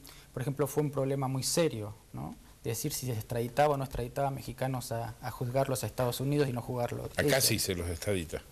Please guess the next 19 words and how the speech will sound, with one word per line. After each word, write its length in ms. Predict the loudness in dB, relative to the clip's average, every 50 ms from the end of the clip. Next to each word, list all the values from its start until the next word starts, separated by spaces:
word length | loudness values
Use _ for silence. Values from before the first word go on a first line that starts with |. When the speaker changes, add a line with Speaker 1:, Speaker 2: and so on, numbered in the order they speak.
| -12 -4
Speaker 1:
Acá 240 | -4 0 2 2 2
sí, 300 | 2 2 0 2 2 2
y 100 | 2 0
es 80 | 2 0
lo 80 | 0
mejor, 380 | -2 -2 0 2 2 2 0 -4
digamos, 340 | -8 -8 -8 -8 -8 -8 -6
¿no? 200 | -4 -4 -2 -2
Yo 160 | -2 -4 -4 -2
creo 180 | -2 -2 -2
que 140 | -2 -4 -4
sacarse 360 | -2 -2 2 2 2 2 2
de 80 | 0 -2
encima 260 | -2 -2 -2 0 -2
problemas 460 | -2 -2 -4 -4 -2 0 0 0 0 -2
de 60 | -4
ese 140 | -4 -6 -8
tipo 520 | -6 -6 -8 -8 0 0 0 2 2 0
es, 180 | -2 -4 -8